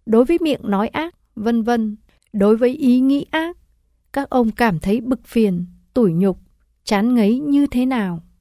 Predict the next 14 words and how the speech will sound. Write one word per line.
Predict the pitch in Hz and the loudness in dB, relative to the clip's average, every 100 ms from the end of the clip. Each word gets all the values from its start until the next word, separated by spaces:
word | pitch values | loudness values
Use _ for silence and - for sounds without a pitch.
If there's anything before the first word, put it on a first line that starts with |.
| _ _ _ _ _ _ _ _ _ _ _ _ _ _ _ _ _ | _ _ _ _ _ _ _ _ _ _ _ _ _ _ _ _ _
Chín | - 202 | -2 0
La | 247 285 240 | 0 -2 -4
Mã, | 214 - 247 - _ _ _ _ _ _ - | -4 -6 -8 -12 _ _ _ _ _ _ -2
Kinh | 285 277 | 0 2
Người | 254 214 175 | 2 2 2
Buôn | 226 233 | 2 2
Bán | 202 190 226 - | 2 -2 -4 -2
thứ | 220 | 0
nhất, | 220 277 - _ _ _ _ - | 0 -2 -8 _ _ _ _ -8
Bhattama | 254 247 254 240 226 220 208 214 - | -6 -6 -6 -4 -4 -4 -6 -8 -6
Papanika | 226 - 220 220 226 - 214 208 202 _ | -6 -4 -2 -2 -2 -4 -6 -6 -10 _
Sutta. | - 262 - 208 190 - _ _ _ _ _ _ _ _ _ _ _ _ _ | -10 -10 -4 -4 -4 -10 _ _ _ _ _ _ _ _ _ _ _ _ _
Mười | 208 190 180 | -2 0 -2
chín. | 190 180 | -4 -4